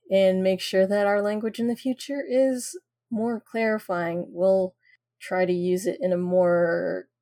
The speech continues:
clinical sense of the word if it's an actual diagnosis, but we must remind people that, uh, psychopathy and sociopathy do not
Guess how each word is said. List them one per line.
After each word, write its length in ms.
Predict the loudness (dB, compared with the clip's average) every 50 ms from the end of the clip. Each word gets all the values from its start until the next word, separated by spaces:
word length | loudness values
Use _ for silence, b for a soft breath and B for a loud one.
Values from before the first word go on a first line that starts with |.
| _ _ _ _ -6
clinical 420 | -4 -4 -4 -4 -6 -6 -8 -8
sense 560 | -6 -4 -4 -2 -2 -2 -4 -6 -10 -12 -14 _ _ -10
of 140 | -6 -4 -2
the 80 | 0
word 380 | 2 4 4 4 4 4 2 0 _ _ _ _ _ _ _ _ _ _ _ _ _ -4
if 200 | -4 -2 -2 -2
it's 180 | -4 -2 -2
an 360 | -2 -4 -4 -4 -6 -8 -8 -10 _ _ _ _ _ _ _ _ _ _ -4
actual 420 | -2 -2 -2 -4 -2 0 0 0
diagnosis, 840 | 2 2 2 2 2 0 0 -2 0 0 -2 -2 -4 -6 -6 -6 -6 -6
but 160 | -6 -4 -4
we 180 | -4 -4 -2
must 400 | -2 0 0 0 0 -2 -4 -4
remind 380 | -2 -2 0 0 0 0 -2 -2
people 340 | -2 -2 0 2 2 2 4
that, 380 | 4 2 2 2 0 -2 -4 _ b b b b b b b b b b b _ _ _ _ _ -14
uh, 300 | -10 -6 -6 -6 -6 -8 -12 -16 -16 -14
psychopathy 1080 | -6 0 0 0 0 0 -4 -6 -6 -6 -6 -8 -8 -6 -6 -4 -4 -4 -4 -6 -8 _ _ _ _ _ _ _ _ _ _ _ _ _ _ _ -8
and 320 | -6 -4 -4 -4 -6 -6 -8
sociopathy 1000 | -6 -4 -4 -4 -4 -4 -6 -10 -10 -10 -10 -12 -12 -12 -12 -12 -12 -12 -12 -10
do 160 | -8 -8 -6
not 300 | -4 -2 -2 -4 -4 -4